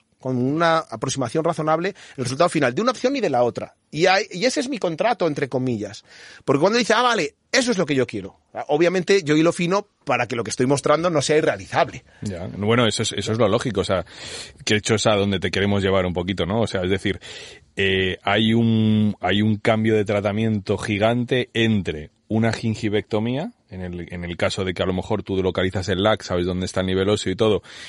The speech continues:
Speaker 2: y tú sabes que puedes hacer un peque-, una pequeña gingivectomía y llegará a un límite,
Speaker 1: Ujú.
Speaker 2: y, y luego, si tú quieres llegar a más o el,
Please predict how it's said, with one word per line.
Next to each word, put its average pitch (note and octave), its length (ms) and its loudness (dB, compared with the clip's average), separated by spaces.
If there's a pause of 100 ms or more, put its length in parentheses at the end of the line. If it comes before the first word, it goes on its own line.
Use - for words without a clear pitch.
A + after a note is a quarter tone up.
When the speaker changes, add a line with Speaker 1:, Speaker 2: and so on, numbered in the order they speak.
(100)
Speaker 2:
y G#2 60 -8
tú G#2 100 -4
sabes G#2 200 0
que G2 100 -4
puedes G2+ 200 0
hacer G2 200 -2
un G2 140 0
peque-, G2+ 260 -2
una G2+ 160 0
pequeña G#2 300 -2
gingivectomía A2 840 -2 (240)
y G2+ 220 -2 (180)
llegará F2+ 380 0
a F2+ 40 -4
un F#2+ 140 -4
límite, C3 420 -2 (140)
Speaker 1:
Ujú. A#2 120 -10 (320)
Speaker 2:
y, G#2+ 340 2 (140)
y G#2+ 120 0
luego, G#2 360 2 (320)
si A#2+ 200 0
tú A2 140 -2
quieres A#2 260 0
llegar A#2 280 2
a A2+ 40 0
más C3+ 240 -2
o F#2 80 0
el, F2 140 -4